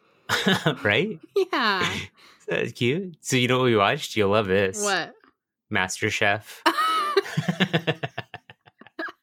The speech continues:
Speaker 2: That's so cute.
Speaker 1: And it wasn't like a sit in silence and watch. It was like, "Oh, we had some commentary, and it was funny."
Speaker 2: <laughs>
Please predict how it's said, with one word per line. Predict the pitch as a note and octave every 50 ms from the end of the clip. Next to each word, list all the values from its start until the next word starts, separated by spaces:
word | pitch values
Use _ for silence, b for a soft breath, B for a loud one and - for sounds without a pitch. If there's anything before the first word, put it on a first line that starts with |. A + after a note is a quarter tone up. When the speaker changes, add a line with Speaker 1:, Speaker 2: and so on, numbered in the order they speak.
| _ - - - _ _ _ _ _ _ _ B B B B B B B B A4 G4 B _
Speaker 2:
That's | G#4+ A4+ A4+ A4 A4 -
so | - A4 A4 A4
cute. | A4 - A4+ A4 A#4 A4+ G#4 F#4+ B3+ G#3+ - - - - - - - - - - - - _
Speaker 1:
And | D3+ D#3 E3+
it | F3+
wasn't | F3 F3 F3+ D3+ G3 F#3 D#3+
like | D#3+ D#3 D3 -
a | C#3+ B2+
sit | - - - C#3+ B2
in | A#2+ A2
silence | - - G#2+ G#2+ G#2+ A2+ A2 -
and | A2+ A2 G2+
watch. | F2+ F#2+ G#2 A2 - A#2+
It | A2+ A2+
was | A2+ A2+ G#2+
like, | A#2 A2+ G2
"Oh, | G#2+ G#2+ G2+
we | F#2+ A2 A#2+ C3+
had | D#3+ F#3 F3+ D#3+ -
some | C3+ A2
commentary, | F#2 - F#2+ F#2+ F#2+ F#2+ F#2 F2 - F2 E2 E2+ F2 F2 F#2 F#2 F2
and | - -
it | A#2 A2 A2+ - -
was | D#3+ - -
funny." | - - - A2 G#2 G2 F2 E2 F2 G#2
Speaker 2:
<laughs> | -